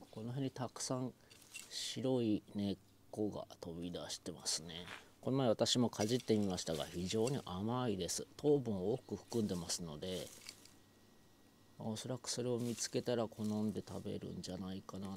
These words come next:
と思ってます。笹の根を食べてますね。まあ、タケノコのように美味しいんだ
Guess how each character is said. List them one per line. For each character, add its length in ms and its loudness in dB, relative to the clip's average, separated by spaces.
と 80 -10
思 140 -8
っ 20 -16
て 60 -20
ま 80 -14
す。 160 -6
笹 600 -4
の 240 -2
根 320 -4
を 40 0
食 260 0
べ 100 -6
て 120 -4
ま 160 -8
す 200 -8
ね。 420 -2
ま 80 -2
あ、 40 -2
タ 200 -2
ケ 160 4
ノ 120 6
コ 160 0
の 120 2
よ 80 0
う 60 0
に 60 2
美 260 -2
味 20 -4
し 640 2
い 20 2
ん 240 -4
だ 160 -6